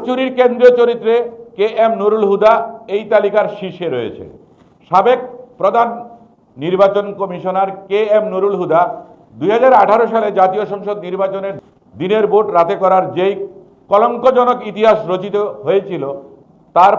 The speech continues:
প্রধান স্থপতি হিসেবেই ধরা হয় তাকে। তিনি ছিলেন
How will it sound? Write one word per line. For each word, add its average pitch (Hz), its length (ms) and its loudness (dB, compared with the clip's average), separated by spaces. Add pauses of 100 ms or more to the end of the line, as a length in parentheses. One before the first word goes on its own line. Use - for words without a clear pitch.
প্রধান 233 320 6 (380)
স্থপতি 233 520 -4
হিসেবেই 226 380 2 (400)
ধরা 185 300 4
হয় 185 200 4 (300)
তাকে। 104 280 -4 (540)
তিনি 220 160 -10 (100)
ছিলেন 254 240 0